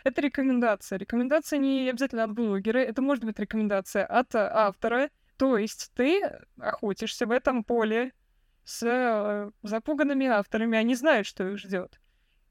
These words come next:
Ты поймаешь автора, хватаешь его, привязываешь к стулу или, ну, только без члена вредительства, нам нужен живой, полноценно здравомыслящий автор,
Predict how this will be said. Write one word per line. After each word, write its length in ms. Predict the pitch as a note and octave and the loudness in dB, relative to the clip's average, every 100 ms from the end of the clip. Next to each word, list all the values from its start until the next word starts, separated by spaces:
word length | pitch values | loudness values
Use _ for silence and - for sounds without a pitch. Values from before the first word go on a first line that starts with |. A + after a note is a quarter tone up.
| _ - | _ -2
Ты 280 | B3+ F#4 E4 _ - | 0 2 -2 _ -2
поймаешь 720 | A3+ A3 D4 E4+ - - - - | 0 2 2 2 -2 -6 -10 -6
автора, 560 | A3 G#3+ - A3+ C4+ C#4+ _ _ _ _ - | 0 0 0 -2 -2 -4 _ _ _ _ -6
хватаешь 480 | A#3 C4 D#4+ - | 0 2 2 2
его, 200 | C#4 A3+ | 0 0
привязываешь 560 | A#3+ A#3+ C4+ C#4 C4 A#3+ | 0 2 2 2 0 -4
к 60 | - | -6
стулу 380 | - C4 D4+ | -4 0 2
или, 180 | B3 G#3+ | 2 0
ну, 180 | B3 A#3 | -2 -4
только 220 | G3 F#3+ | -6 -8
без 200 | F#3 F#3+ | -4 -6
члена 360 | - - G#3 F#3+ | -6 -4 -2 0
вредительства, 580 | F#3+ G3+ F#3+ A3 - D4 | -2 -2 -4 -6 -2 0
нам 180 | C#4+ C4+ | 0 0
нужен 260 | A#3+ A3+ | -2 -2
живой, 540 | G#3 G#3 G#3 E4+ F4+ A3+ | -2 -2 2 2 2 -2
полноценно 580 | G#3+ G#3 A3 A#3+ G#3 G3 | -2 -2 0 0 -2 -2
здравомыслящий 680 | G3 G#3 G#3+ - G#3 - | -2 0 -2 -4 -6 -2
автор, 360 | F#3+ - - - | -2 -2 -2 -2